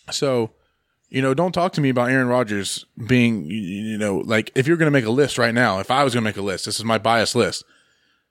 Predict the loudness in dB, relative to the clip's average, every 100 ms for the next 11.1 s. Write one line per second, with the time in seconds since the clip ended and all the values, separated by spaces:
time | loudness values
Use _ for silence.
0 | _ _ -10 -8 -6 0 2 2 0 -4
1 | -2 0 0 -4 -8 -12 _ _ _ _
2 | -4 -2 2 2 2 -2 -6 -18 _ _
3 | _ _ _ _ _ _ _ _ 0 2
4 | 2 -2 -10 -18 -18 -6 0 4 6 4
5 | 2 0 2 4 4 0 -4 -16 _ -18
6 | -4 0 2 4 4 6 4 2 -2 -8
7 | -18 -18 _ _ _ _ _ _ _ -6
8 | 0 2 4 4 0 2 2 4 2 2
9 | 0 0 0 0 2 2 0 -8 -20 _
10 | _ _ _ _ _ _ -4 -2 0 -2